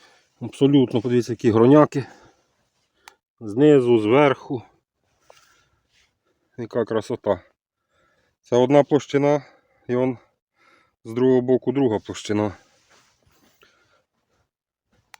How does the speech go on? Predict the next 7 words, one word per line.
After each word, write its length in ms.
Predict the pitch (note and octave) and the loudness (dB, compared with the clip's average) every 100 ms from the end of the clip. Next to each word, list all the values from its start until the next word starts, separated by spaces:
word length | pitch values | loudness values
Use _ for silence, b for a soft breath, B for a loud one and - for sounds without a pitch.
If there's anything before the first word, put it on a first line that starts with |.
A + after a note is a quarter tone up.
| _ _ _ _ _ _ _ _ | _ _ _ _ _ _ _ _
От 160 | A#2 | -12
мені 220 | B2+ C3 B2 | -6 -6 -6
самому 420 | B2+ C3 C3 A#2+ | -4 -2 -2 -2
цікаво, 460 | - - B2+ A#2+ | -8 -4 -2 -2
скільки 360 | G#2+ B2+ A#2+ A#2+ | -6 -14 -12 -12
тут 160 | A#2+ A2+ | -12 -12
буде 360 | A2 A2+ A2+ | -8 -4 -4